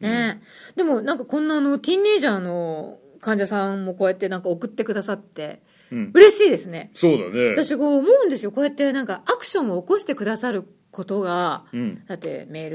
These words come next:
Speaker 1: ルとかね、送ろうってほら、
Speaker 2: うん、うん。
Speaker 1: 聞いてわははで終わることもあるわけじゃないですか。
Speaker 2: うん。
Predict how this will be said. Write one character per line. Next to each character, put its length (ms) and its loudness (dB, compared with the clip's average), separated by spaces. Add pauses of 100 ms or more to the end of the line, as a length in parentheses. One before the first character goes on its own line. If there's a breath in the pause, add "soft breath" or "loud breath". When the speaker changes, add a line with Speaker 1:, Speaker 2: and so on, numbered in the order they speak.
Speaker 1:
ル 60 -12
と 120 -14
か 100 -16
ね、 180 -4
送 200 -4
ろ 80 -2
う 40 -4
っ 20 -8
て 100 -10
ほ 100 -4
ら、 320 -8
Speaker 2:
う 40 -20
ん、 40 -20
う 40 -20
ん。 60 -20
Speaker 1:
聞 140 -8
い 60 -8
て 80 2
わ 100 -2
は 160 -6
は 180 -2
で 120 -2
終 160 -6
わ 100 4
る 80 -2
こ 140 -8
と 80 -8
も 120 -4
あ 40 0
る 120 6
わ 80 4
け 120 -4
じ 40 -10
ゃ 40 -10
な 120 -8
い 60 -10
で 100 -10
す 80 -18
か。 120 -10
Speaker 2:
う 40 -6
ん。 200 -6